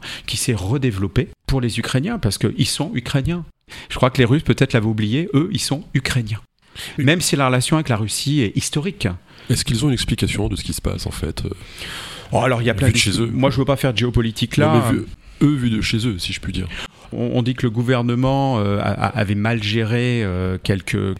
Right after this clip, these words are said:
Speaker 1: quelques négociations avec la Russie. C'est un peu pour ça que ça se serait envenimé. En tout cas, eux, euh, ce qu'ils veulent, c'est défendre leur pays. Et, euh,
Speaker 2: Oui.
Speaker 1: on, on ne peut que les comprendre, puisque c'est un pays qui est attaqué. Voilà, c'est tout.
Speaker 2: Vous seriez prêt à aller vous battre pour eux ?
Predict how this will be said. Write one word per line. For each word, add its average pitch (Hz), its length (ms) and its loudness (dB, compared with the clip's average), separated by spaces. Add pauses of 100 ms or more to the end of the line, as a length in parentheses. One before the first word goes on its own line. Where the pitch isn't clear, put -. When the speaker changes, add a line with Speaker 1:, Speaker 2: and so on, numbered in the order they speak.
(260)
Speaker 1:
quelques - 260 0
négociations 104 680 0
avec 104 200 -2
la 104 100 0
Russie. 180 480 -2
C'est - 140 -2
un 98 80 -2
peu 101 120 -2
pour 104 200 -4
ça 120 180 -2
que 104 160 -4
ça 107 160 -4
se - 160 -4
serait 107 400 -2
envenimé. 110 720 -2 (640)
En 123 80 0
tout 127 140 -6
cas, 131 260 2
eux, 156 360 2
euh, 117 100 4
ce - 100 -6
qu'ils 113 140 0
veulent, 135 160 2
c'est 117 140 0
défendre 110 360 0
leur 104 140 -2
pays. 101 320 -2 (400)
Et, 104 220 2
euh, 98 220 -2
Speaker 2:
Oui. 92 220 0
Speaker 1:
on, 127 60 2
on 117 40 4
ne 117 100 2
peut 127 180 2
que - 160 0
les 143 120 0
comprendre, 123 540 -4 (140)
puisque - 260 2
c'est - 140 2
un 101 60 0
pays 110 200 2
qui - 120 2
est - 120 -2
attaqué. - 400 -4 (520)
Voilà, 90 200 -4
c'est - 140 -6
tout. - 140 -8 (760)
Speaker 2:
Vous 95 80 0
seriez 92 240 2
prêt 156 140 0
à - 20 -2
aller 147 100 -2
vous 101 140 -2
battre 127 320 -2
pour 123 160 -2
eux ? 151 80 -6